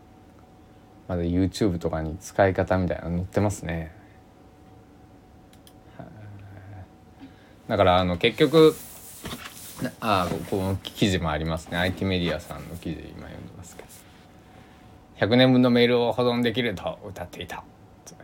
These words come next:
入ってますね。うん。<laughs> あの、<laughs> 時間が一定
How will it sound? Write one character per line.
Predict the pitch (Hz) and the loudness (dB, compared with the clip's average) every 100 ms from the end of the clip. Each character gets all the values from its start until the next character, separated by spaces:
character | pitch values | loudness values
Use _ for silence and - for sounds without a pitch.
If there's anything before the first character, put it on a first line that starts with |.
| - - - - - - - | -20 -20 -20 -20 -20 -14 -10
入 | 87 | -8
っ | |
て | |
ま | 85 | -10
す | - | -10
ね。 | 95 - - - - | -8 -8 -12 -20 -16
う | 82 | -10
ん。 | 90 92 85 - - - - - - - - - - - - | -8 -8 -8 -14 -20 -14 -12 -12 -16 -20 -20 -20 -20 -20 -20
<laughs> | - - - - - - - - - - - - - | -20 -20 -20 -20 -20 -20 -20 -20 -20 -20 -20 -20 -6
あ | - 117 120 | 0 4 6
の、 | 123 113 - - - - - 233 - - | 6 6 2 -4 -6 -8 -6 -6 -8 -14
<laughs> | - - - - - - - - 117 | -18 -16 -16 -16 -16 -14 -12 -8 -6
時 | 98 123 | 0 4
間 | 135 139 131 | 6 8 10
が | 135 | 10
一 | 131 - | 10 4
定 | - - 131 - | 4 8 8 8